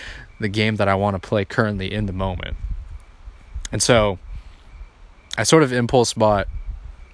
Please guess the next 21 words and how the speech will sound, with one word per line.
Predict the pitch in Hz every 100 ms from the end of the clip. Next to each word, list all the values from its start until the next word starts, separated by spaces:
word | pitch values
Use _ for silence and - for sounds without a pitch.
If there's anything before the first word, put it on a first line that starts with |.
| - -
Mario | 107 98 92
Wonder | 90 87 90
in | 90 92
a | 92
sense. | - 90 98 - - - - - - - - - - - - -
You | 131
know, | 82
obviously | 82 107 104 107 - 110
I, | 98 95 -
I | 117
hadn't | 127 117 110
known | 113 104
about, | 92 98 92
it's | 123 -
been | 156
the, | 139
it's, | 127 -
like, | 143
the | 135
most | 127 -
marketed | 107 107 - 107 98